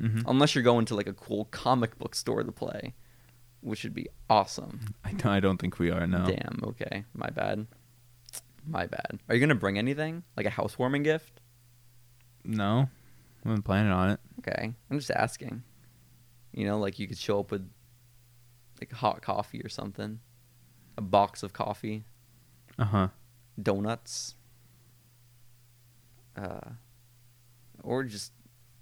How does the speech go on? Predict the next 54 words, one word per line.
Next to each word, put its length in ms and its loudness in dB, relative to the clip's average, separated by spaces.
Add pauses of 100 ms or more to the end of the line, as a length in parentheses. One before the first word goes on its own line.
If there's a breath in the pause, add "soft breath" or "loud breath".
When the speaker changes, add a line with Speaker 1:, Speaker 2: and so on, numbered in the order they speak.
(460)
Speaker 2:
LaCroix, 720 -4 (480)
you 100 -2
know? 260 0 (1120)
Speaker 1:
Mm-hmm. 300 4 (300)
Speaker 2:
Something. 380 -6 (960)
You 100 0
don't 80 8
Speaker 1:
The 120 10
Speaker 2:
wanna 120 12
Speaker 1:
box 100 6
Speaker 2:
show 60 2
up 20 6
Speaker 1:
coffee 300 10
and 100 8
Speaker 2:
empty-handed. 300 8
Speaker 1:
donuts. 300 -2
That's 220 4
a 40 2
good 160 6
idea. 420 2
Speaker 2:
Right? 400 6 (380)
I, 120 2
especially 360 2
if 20 2
we're 60 0
showing 260 2
up, 140 2
like, 200 2
earlier 360 2
in 100 0
the 80 -2
day. 360 0 (200)
Speaker 1:
Yeah. 220 4 (300)
Speaker 2:
And 280 4
you're 160 4
Speaker 1:
Well, 120 10
Speaker 2:
expecting 200 8
Speaker 1:
this, 80 2
Speaker 2:
for 80 4
it 40 4
to 40 -6
Speaker 1:
this 120 8
Speaker 2:
be, 40 6
Speaker 1:
would 60 10
Speaker 2:
like, 40 4
a 20 -2
Speaker 1:
probably 200 10
be 180 6
Speaker 2:
one-shot. 340 0
Speaker 1:
after 260 4
work 240 4
on 100 4
a 60 0
Friday. 360 0